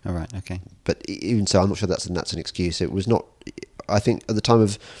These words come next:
Speaker 2: broadcasting this, of
Speaker 1: Mm.
Speaker 2: recording it rather, we're talking about maybe two days you've had to listen to it and you failed.
Speaker 1: <laughs>
Speaker 2: Yeah. Yeah,
Speaker 1: Okay, do
Speaker 2: okay,
Speaker 1: carry
Speaker 2: but,
Speaker 1: on.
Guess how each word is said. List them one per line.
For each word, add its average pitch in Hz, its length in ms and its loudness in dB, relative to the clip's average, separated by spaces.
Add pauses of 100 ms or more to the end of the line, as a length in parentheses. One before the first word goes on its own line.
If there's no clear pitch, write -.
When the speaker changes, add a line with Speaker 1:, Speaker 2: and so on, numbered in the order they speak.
Speaker 2:
broadcasting 113 680 6
this, 127 260 6
of 110 120 6
Speaker 1:
Mm. 104 180 4
Speaker 2:
recording 117 380 6
it 113 100 4
rather, 120 320 4 (400)
we're 110 80 8
talking 117 340 4
about 104 360 2
maybe 101 340 2 (1500)
two 123 280 6
days 123 400 8
you've 120 80 -2
had 127 160 -2
to 117 60 -2
listen 120 220 -2
to 131 120 0
it 127 100 0
and 101 100 -4
you 98 80 0
failed. 110 380 4 (100)
Speaker 1:
<laughs> - 920 -2
Speaker 2:
Yeah. 202 420 10 (1600)
Yeah, 127 120 10
Speaker 1:
Okay, 117 220 6
do - 160 6
Speaker 2:
okay, 147 140 10
Speaker 1:
carry 127 280 8
Speaker 2:
but, 160 140 10
Speaker 1:
on. 117 60 2